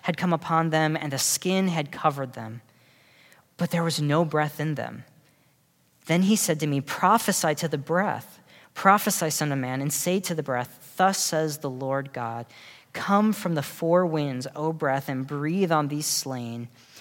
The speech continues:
that they may live." So I prophesied, prophesied as he commanded me, and the breath came into them, and they lived and stood on their feet, an exceedingly great army.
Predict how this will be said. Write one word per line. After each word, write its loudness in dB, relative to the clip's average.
that -6
they 0
may 0
live." -8
So -2
I 2
prophesied, 2
prophesied 2
as -4
he -4
commanded -4
me, -8
and -2
the -2
breath 2
came -4
into -6
them, -10
and -6
they -4
lived -2
and -10
stood 0
on 6
their 4
feet, -8
an -12
exceedingly 2
great -6
army. -8